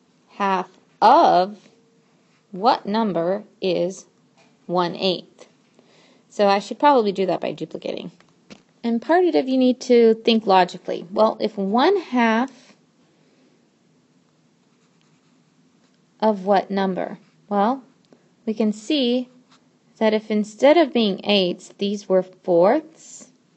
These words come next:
we would have two. So we would have two fourths.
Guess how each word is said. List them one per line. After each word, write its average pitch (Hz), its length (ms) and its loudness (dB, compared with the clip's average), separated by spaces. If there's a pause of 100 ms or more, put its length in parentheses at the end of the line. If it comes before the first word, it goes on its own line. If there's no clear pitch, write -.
(600)
we 233 120 0
would 233 180 2
have 190 520 0 (880)
two. 196 480 -2 (1900)
So - 200 -6
we 233 120 0
would 240 140 0
have 220 320 -2
two 294 280 0
fourths. - 720 -2